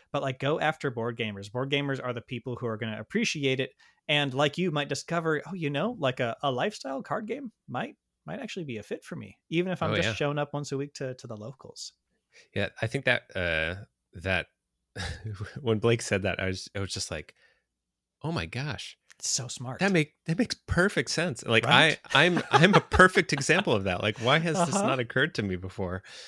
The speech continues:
Speaker 2: I, I think, you know, the temptation is, um, you know, so many people playing in, uh, in a game store.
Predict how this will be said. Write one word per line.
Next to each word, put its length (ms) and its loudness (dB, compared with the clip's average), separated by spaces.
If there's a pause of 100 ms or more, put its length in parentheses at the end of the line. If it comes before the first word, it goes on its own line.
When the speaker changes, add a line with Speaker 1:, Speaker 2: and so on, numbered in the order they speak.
(160)
Speaker 2:
I, 340 4
I 80 6
think, 300 -2
you 100 2
know, 140 2
the 80 -2
temptation 600 0
is, 360 -6 (240)
um, 440 -6 (140)
you 100 4
know, 420 -2 (340)
so 180 2
many 140 2
people 240 -2
playing 400 -2
in, 360 -4 (320)
uh, 200 -4
in 120 -2
a 60 -2
game 240 -4
store. 400 -6